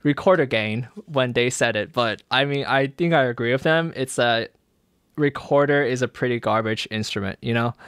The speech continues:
Um, it's like, it's like the flute,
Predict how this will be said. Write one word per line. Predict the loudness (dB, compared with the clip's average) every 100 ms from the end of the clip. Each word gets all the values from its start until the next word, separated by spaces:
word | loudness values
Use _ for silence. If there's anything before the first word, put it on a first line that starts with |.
| -20 -20 -20 -20 -20 -20 -20 -20 _
Um, | 0 4 4 2 0 -2 -4 -8 _ _ _ _ _ _ _ _ _ _ _ _ -20 -4
it's | -2 2
like, | 2 2 -4 _ _ _ _ _
it's | -2 4
like | 4 4
the | 0
flute, | 0 0 6 8 6 4